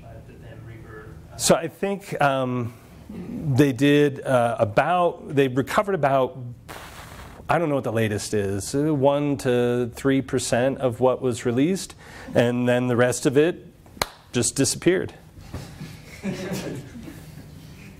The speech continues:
Speaker 1: what I thought.
Speaker 2: Yep. I, I think it's in Carr Lake, which is the water body just downstream.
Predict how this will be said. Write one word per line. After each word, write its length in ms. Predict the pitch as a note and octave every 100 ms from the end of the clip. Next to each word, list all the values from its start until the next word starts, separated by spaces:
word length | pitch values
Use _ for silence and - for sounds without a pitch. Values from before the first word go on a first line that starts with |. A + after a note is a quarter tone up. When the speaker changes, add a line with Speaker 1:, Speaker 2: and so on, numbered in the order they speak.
| B2+ - - - - - F3 E3+ - - -
Speaker 1:
what 80 | -
I 100 | -
thought. 240 | - - - -
Speaker 2:
Yep. 300 | - - - - G3+ - F#3 - - F3 - - -
I, 160 | - D3+
I 140 | C3+
think 180 | C#3 G#3
it's 140 | F3+ -
in 140 | C#3+
Carr 280 | - D#3+ D3
Lake, 360 | B2 A#2 -
which 200 | B2 G#2
is 180 | A2+ G2
the 80 | B2
water 220 | A2 A2
body 300 | G2+ G#2 G#2
just 240 | G2 G#2 -
downstream. 680 | G2+ G2+ - A2+ G2+ F#2